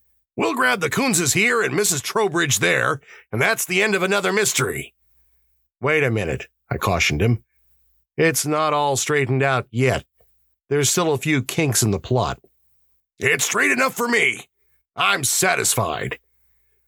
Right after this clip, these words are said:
"You're the boss, but I think you're being a little hasty.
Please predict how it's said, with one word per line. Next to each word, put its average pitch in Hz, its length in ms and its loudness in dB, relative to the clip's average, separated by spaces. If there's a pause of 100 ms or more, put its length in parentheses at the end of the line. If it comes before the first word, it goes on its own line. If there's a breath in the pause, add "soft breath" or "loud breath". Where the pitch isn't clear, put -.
(280)
"You're 123 240 0
the 143 100 0
boss, 135 460 -2
but 92 140 -6
I 143 180 0
think 165 320 -2
you're 139 80 0
being 143 300 0
a 123 100 0
little 127 280 0
hasty. 117 600 -2